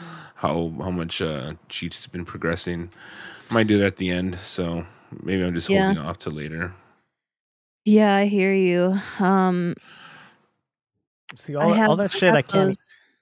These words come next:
Speaker 3: I'm not eating any of that shit you guys were describing. All the eggs and the, I'm trying not to. I did this weekend, <laughs> but I try, usually
Speaker 1: <laughs> Oh,
Speaker 3: don't.
Speaker 1: well, yeah. Well, what, what are you doing to stop the cravings? You're just going hard?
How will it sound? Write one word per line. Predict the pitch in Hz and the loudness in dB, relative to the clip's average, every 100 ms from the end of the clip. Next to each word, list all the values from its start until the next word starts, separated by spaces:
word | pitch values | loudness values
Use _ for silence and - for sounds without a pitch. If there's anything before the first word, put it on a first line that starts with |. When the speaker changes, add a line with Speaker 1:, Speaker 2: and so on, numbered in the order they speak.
| _ | _
Speaker 3:
I'm | 135 | -6
not | 170 170 | -4 -2
eating | 160 143 131 | -2 0 0
any | 135 127 | 0 0
of | |
that | 120 104 | -2 -4
shit | - 110 | -6 -6
you | 113 | -6
guys | 110 - | -6 -8
were | |
describing. | 113 113 - 107 107 104 | -12 -10 -8 -8 -8 -8
All | 113 | -8
the | 113 - | -8 -4
eggs | 113 120 120 120 | -2 -2 -4 -10
and | 113 101 | -8 -8
the, | 104 104 - - | -8 -10 -10 -2
I'm | 143 | 2
trying | - 175 156 | 4 4 4
not | 135 123 | 2 0
to. | - 117 | -2 -2
I | 113 | 0
did | 127 156 123 | 2 0 2
this | 135 127 | 0 0
weekend, | 131 117 - - - | -2 -2 -4 -4 0
<laughs> | |
but | 165 | 2
I | 135 | 2
try, | - 156 | 0 -2
usually | - 151 147 127 | -2 -2 -2 0
Speaker 1:
<laughs> | |
Oh, | - | 0
Speaker 3:
don't. | 127 117 - 69 | 0 -4 -6 -8
Speaker 1:
well, | 98 113 120 | 4 8 8
yeah. | 127 127 92 | 6 6 4
Well, | 101 | 4
what, | 101 92 | 2 4
what | 104 | 2
are | 113 | 4
you | 110 | 4
doing | 107 107 | 4 4
to | 104 | 2
stop | 92 104 98 | 0 0 0
the | 90 | 4
cravings? | 113 107 90 | 4 4 2
You're | 92 | 0
just | 98 | 0
going | 95 85 | 0 0
hard? | 80 101 - | 2 0 0